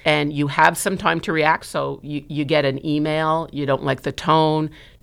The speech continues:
don't respond to it <laughs> right away. Take some time. Calm down, think it through. I used to be, a, when I'm younger, when I was younger, and I guess it's most young people, I was really impetuous, right? Like,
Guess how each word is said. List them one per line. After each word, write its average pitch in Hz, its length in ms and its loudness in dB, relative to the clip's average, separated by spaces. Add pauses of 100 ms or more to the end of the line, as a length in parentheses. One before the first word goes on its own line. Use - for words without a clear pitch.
(160)
don't 175 260 0
respond 135 480 -8
to 165 120 -12
it - 100 -10
<laughs> 131 100 -8
right 160 140 0
away. 131 320 -8 (280)
Take 196 300 2
some 175 220 -8
time. 135 480 -8 (220)
Calm 160 420 2
down, 135 320 -2
think 135 260 -6
it - 100 -6
through. - 320 -8 (260)
I 151 40 0
used 175 320 -2
to 180 60 -6
be, 165 220 0
a, 156 100 0
when 147 200 -6
I'm 135 140 -2
younger, 139 360 0
when 151 180 -2
I 143 80 2
was 139 120 -2
younger, 135 240 -2
and 156 100 -2
I 131 100 -2
guess 127 340 -6
it's - 180 -6
most 131 320 0
young 143 220 0
people, 147 320 2
I 147 40 2
was 143 140 2
really 156 300 6
impetuous, - 800 0
right? 165 240 4
Like, - 320 -10